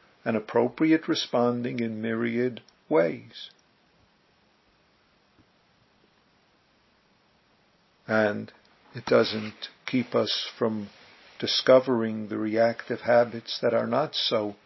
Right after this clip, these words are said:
skillful and appropriate. That is our wisdom and compassionate practice,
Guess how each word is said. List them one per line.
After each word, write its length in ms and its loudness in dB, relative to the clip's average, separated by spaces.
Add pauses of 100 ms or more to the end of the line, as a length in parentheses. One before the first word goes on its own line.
(120)
skillful 720 -4
and 100 -14
appropriate. 680 -14 (4000)
That 200 10
is 160 2
our 340 6
wisdom 540 0
and 140 -4
compassionate 840 -4
practice, 760 -6